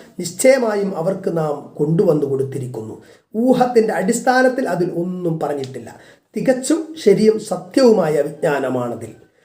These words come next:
ഹുദം വറഹ്മതൻ ലിഖൗമി യുഅ്മിനൂൻ. വിശ്വസിക്കാൻ തയ്യാറുള്ള ജനങ്ങൾക്ക് കാരുണ്യമായും മാർഗദർശനമായും വിവരിച്ചു കൊടുത്തു.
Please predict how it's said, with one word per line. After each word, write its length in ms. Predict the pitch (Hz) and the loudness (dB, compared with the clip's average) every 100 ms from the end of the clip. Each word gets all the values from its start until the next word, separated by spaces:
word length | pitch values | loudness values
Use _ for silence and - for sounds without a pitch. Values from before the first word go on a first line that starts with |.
| _ _ | _ _
ഹുദം 320 | 320 330 262 233 | 0 4 4 4
വറഹ്മതൻ 720 | 226 220 214 - 247 277 240 | 2 0 -4 -2 -2 2 4
ലിഖൗമി 600 | 214 208 214 233 196 190 | 4 4 4 4 4 0
യുഅ്മിനൂൻ. 640 | 190 180 190 190 214 254 220 127 - - - 151 | -2 0 0 2 2 2 0 -4 -10 -20 -20 -12
വിശ്വസിക്കാൻ 640 | - 233 - - 196 190 175 | -2 -2 0 0 0 0 -2
തയ്യാറുള്ള 640 | 185 208 220 220 233 254 - - _ | 0 2 4 4 4 0 -8 -20 _
ജനങ്ങൾക്ക് 560 | 165 165 208 190 165 196 165 185 | 0 2 2 2 0 -4 -4 0
കാരുണ്യമായും 800 | 196 247 220 214 190 175 165 | 2 4 4 4 4 0 0
മാർഗദർശനമായും 1120 | 156 180 165 170 170 165 214 185 160 151 151 135 | -2 0 0 0 0 0 0 0 0 -2 -4 -6
വിവരിച്ചു 360 | 156 147 - | -4 -4 -8
കൊടുത്തു. 340 | 131 127 - | -12 -12 -16